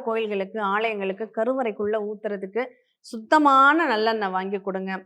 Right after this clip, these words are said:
அதுதான் உங்களுக்கு மிகப்பெரிய பரிகாரம். அதே மாதிரி இந்த கால் வலியோட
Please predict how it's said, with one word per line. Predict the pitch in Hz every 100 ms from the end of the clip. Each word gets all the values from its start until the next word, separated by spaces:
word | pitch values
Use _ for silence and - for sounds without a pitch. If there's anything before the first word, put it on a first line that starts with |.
| _ _ -
அதுதான் | 196 214 220 240
உங்களுக்கு | 208 190 185 208
மிகப்பெரிய | 202 185 202 - 220 247 214
பரிகாரம். | 185 185 196 185 185 - _ _
அதே | 208 226
மாதிரி | 226 202 208 220 208 247 _ _
இந்த | 226 202 -
கால் | 311 311 427 392
வலியோட | 240 208 208